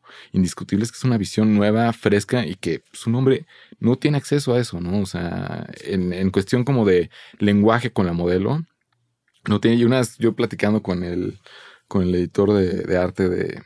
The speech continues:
de él, este, cuando hacía fotos de, de, de, de alguna modelo, este, mujer,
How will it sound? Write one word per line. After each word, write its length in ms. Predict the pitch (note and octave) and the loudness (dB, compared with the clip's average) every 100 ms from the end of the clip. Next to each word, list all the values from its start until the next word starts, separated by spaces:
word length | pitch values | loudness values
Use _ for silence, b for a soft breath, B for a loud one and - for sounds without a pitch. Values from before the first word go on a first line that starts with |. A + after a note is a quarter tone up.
| _ | _
de 280 | F#2 F2+ F2 | -2 0 0
él, 180 | A#2 - B B B B | -2 -10 B B B B
este, 640 | - A2 - D#2 D2+ - - _ _ _ _ _ _ | -18 -16 -12 -10 -10 -14 -20 _ _ _ _ _ _
cuando 460 | G#2+ F#2+ F#2 F2+ F#2 | -4 -2 -2 -2 -4
hacía 580 | - A2 A2+ G2+ F2 - | 2 2 4 0 -4 -4
fotos 300 | - G#2+ A2 | -2 0 2
de, 320 | G2 E2+ F2 | 4 4 2
de, 340 | - F2 - - | -2 -2 -4 -8
de, 960 | - D#2+ - - - - - - C2 B1+ | -6 -6 -6 -10 -14 -20 -20 -20 -20 -14
de 280 | C#2 C#2 A#1+ | -10 -8 -6
alguna 260 | D2+ F2+ G2 | -4 0 2
modelo, 640 | F#2 F2+ F#2 F#2 F2 E2+ | 2 2 2 4 2 0
este, 640 | D#2+ - E2+ E2+ F#2 F2+ F2 | -2 -6 -4 -4 -4 -8 -6
mujer, 460 | F#2 F2+ F#2 G#2 | -6 0 0 0